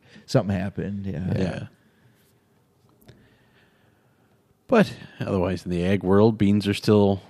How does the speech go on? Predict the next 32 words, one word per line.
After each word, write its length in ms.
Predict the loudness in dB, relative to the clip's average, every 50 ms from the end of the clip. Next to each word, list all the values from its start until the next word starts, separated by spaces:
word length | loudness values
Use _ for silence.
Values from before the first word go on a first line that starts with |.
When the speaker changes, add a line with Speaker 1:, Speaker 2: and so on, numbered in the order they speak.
| -20 _ 0
Speaker 2:
coming 240 | 4 4 4 4 4
off 240 | 2 0 0 0
in 120 | -2 -6 -6
some 180 | -6 -8 -8
spots, 300 | -4 -2 -2 0 4 8
Speaker 1:
Where 160 | 10 10 12 12
are 40 |
all 120 | 10 10 8
Speaker 2:
or 20 |
Speaker 1:
these 220 | 8 8 6 6 6
beans 280 | 6 6 6 6 4
co-, 140 | 4 2 2 2
it 120 | 0 6
feels 240 | 10 12 12 12 12
like, 380 | 12 10 10 10 8 4 -2 -6
Speaker 2:
<laughs> 380 | -6 -8 -8 -8 -10 -12 _ -6
Speaker 1:
it 60 | 8 10
feels 160 | 10 10 12
like 80 | 10 8
we 80 | 6
should 160 | 6 8 8 10
have 60 | 10
been 180 | 10 10 10
done 160 | 10 8 10 8
with 160 | 8 6 4
beans, 380 | 2 2 2 2 2 2 4
like, 380 | 4 4 4 4 2 0 -6 0
weeks 340 | 4 4 4 4 2 2 2
ago, 400 | 6 8 10 10 10 10 10 8 8
and 260 | 10 10 12 12 10
it's 220 | 8 6 6 6
like 500 | 8 10 10 10 8 4 -2 -16 -20 -20